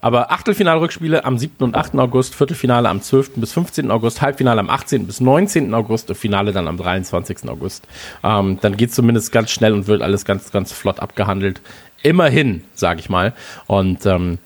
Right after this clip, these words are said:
damit gratuliere ich eigentlich auch schon dem F C Bayern München zum Sieg der diesjährigen Champions League. Also auch dahin geht schon mal ein schöner Gruß an die Bayern. Hat sich, hat sich verdient, ja, hat sich verdient gemacht. Ähm, Bayern nahezu unschlagbar aktuell in,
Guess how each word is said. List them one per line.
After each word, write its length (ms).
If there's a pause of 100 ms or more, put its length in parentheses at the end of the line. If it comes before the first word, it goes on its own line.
(220)
damit 240
gratuliere 420
ich 200
eigentlich 320
auch 180
schon 260
dem 160
F 140
C 140
Bayern 200
München 280
zum 140
Sieg 200
der 140
diesjährigen 480
Champions 360
League. 240 (400)
Also 240 (300)
auch 220
dahin 800
geht 240
schon 120
mal 160
ein 140
schöner 300
Gruß 340
an 80
die 80
Bayern. 420
Hat 140
sich, 320
hat 220
sich 140
verdient, 580 (180)
ja, 380
hat 120
sich 120
verdient 280
gemacht. 380 (380)
Ähm, 360 (200)
Bayern 400 (300)
nahezu 520
unschlagbar 680
aktuell 380
in, 240